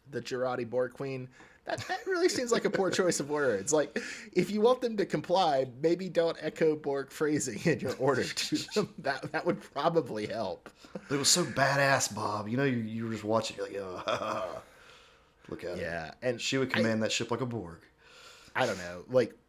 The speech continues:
Speaker 1: we had a, you know, it's a new Trek, st-,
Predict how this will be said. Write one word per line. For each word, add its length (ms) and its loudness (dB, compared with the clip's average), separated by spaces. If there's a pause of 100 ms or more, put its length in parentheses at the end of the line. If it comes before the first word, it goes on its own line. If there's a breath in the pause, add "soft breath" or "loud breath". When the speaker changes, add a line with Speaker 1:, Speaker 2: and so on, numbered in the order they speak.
(640 loud breath)
Speaker 1:
we 100 2
had 260 4
a, 120 4
you 100 4
know, 300 2
it's 200 -6
a 100 -2
new 180 2
Trek, 320 2
st-, 220 -6